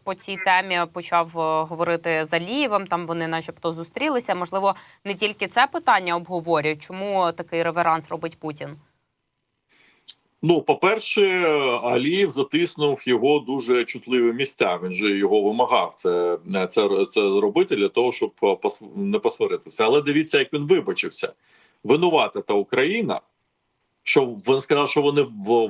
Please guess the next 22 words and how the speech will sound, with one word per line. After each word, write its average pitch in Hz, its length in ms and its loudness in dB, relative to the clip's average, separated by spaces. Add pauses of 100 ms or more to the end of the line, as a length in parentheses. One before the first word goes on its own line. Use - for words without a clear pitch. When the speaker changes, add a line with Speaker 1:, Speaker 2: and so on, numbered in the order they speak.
Speaker 2:
випадково, 180 720 2
але 123 340 0
через 131 320 -2
те, 170 160 -2
що, 131 360 0 (380)
через 131 300 0
те, - 100 0
що - 140 -4
там 139 220 0
дрони 104 360 0
літали. 87 460 -2
Так 113 180 0
що, - 140 -4
ну, 151 120 2
нічого 151 400 2
він 127 120 -2
там 120 180 -2
ще - 120 -6
не 123 80 0
вибачається, 135 600 0
тому 131 240 0
що, 127 320 2